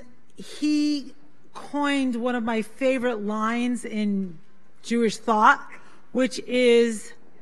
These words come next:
that every text is a home, every retur-, every commentary a return. So this morning, as we dive into some text, let's see how it might become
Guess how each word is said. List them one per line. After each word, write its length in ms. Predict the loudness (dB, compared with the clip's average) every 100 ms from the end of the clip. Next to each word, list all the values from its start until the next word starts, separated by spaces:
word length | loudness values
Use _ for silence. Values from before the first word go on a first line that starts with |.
| -14 -14 -6
that 220 | -2 -2 2
every 360 | 2 4 2
text 800 | 2 -4 0 0 -2 -10 -12 -14 -12
is 160 | -8 -6
a 80 | -6
home, 720 | -4 -2 0 0 -2 -6 -8 -12 -14 -14 -16 -14 -12 -4
every 360 | -2 0 0
retur-, 440 | 0 -2 -4 -10 -2
every 320 | -2 0 -2
commentary 880 | -2 -2 0 -2 -2 0 2 2 -2
a 80 | -4
return. 680 | -4 -4 -6 -6 -8 -10 -14 -14 -16 -14 -14 -14 -14 -14 -14 -14 -14 -14
So 220 | 0 2
this 280 | 2 0 0
morning, 680 | 4 6 6 2 -2 -6 -8
as 220 | -6 -4 -2
we 140 | 0
dive 360 | 4 6 4 2
into 240 | -4 -6
some 300 | -4 -4 -4
text, 680 | -8 -8 -8 -10 -14 -14 -14 -14 -14 -16 -10
let's 340 | 0 0 0 -6
see 540 | -14 -2 2 2 -2
how 340 | -4 -2 0 0
it 200 | -4 -2
might 420 | -2 0 -2 -6
become 600 | -8 -4 -2 -2 -4